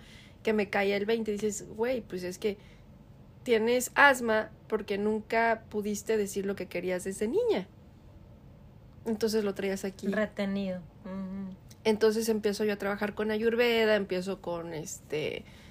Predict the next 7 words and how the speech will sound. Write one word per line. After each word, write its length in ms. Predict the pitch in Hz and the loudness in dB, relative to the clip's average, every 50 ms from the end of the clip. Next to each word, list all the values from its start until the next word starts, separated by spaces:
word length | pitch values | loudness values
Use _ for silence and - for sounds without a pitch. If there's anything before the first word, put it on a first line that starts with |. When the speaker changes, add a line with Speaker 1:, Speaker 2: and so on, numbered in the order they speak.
| - - - - - | -20 -20 -20 -20 4
Speaker 1:
con 160 | - 254 262 285 | 6 8 8 8
muchas 360 | 285 277 262 - 294 269 - | 6 2 2 0 -2 -2 2
técnicas 480 | - 254 247 240 247 233 - 240 226 - | 2 2 2 2 -2 -4 -4 -6 -6 -2
que 100 | - 208 | -4 -2
tiene 180 | 202 202 202 208 | -2 0 -2 0
Ayurveda 580 | 208 208 196 196 190 202 208 202 214 240 302 - - - - - - - - - - - - - - | 0 0 0 0 0 0 0 0 0 -2 -4 -6 -12 -18 -20 -20 -20 -20 -20 -20 -20 -20 -20 -18 -8
y 480 | - 226 226 220 214 214 214 208 - | -2 0 2 2 2 2 0 -2 -4